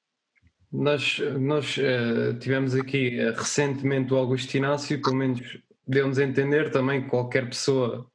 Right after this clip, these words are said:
não estou a dizer neste caso, mas qualquer pessoa que tivesse trabalhado com o Bruno de Carvalho, parece que foram ostracizados por isso. Por, sente que qualquer forma o ligaram a Bruno de Carvalho e acharam,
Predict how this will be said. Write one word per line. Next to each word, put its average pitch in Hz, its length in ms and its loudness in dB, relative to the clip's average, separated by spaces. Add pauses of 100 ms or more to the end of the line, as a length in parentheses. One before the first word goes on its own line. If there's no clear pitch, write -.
não 117 160 2
estou 120 120 0
a 120 40 2
dizer 127 160 2
neste 127 240 -2
caso, 160 280 2
mas 123 120 0
qualquer 139 300 0
pessoa 139 380 0
que - 60 -12
tivesse 123 260 0
trabalhado 131 420 0
com 127 140 0
o 120 120 2
Bruno 123 180 0
de 120 60 -6
Carvalho, 151 460 2
parece 165 280 0 (760)
que - 80 -12
foram 156 200 2
ostracizados 156 720 0
por 160 180 0
isso. - 240 -2
Por, 127 160 2 (480)
sente 185 380 2
que 156 600 0 (800)
qualquer 156 400 2
forma 151 560 2
o 135 160 2
ligaram 139 520 4
a 131 40 2
Bruno 131 220 0
de - 40 -8
Carvalho 131 440 2
e 123 80 2
acharam, 120 720 0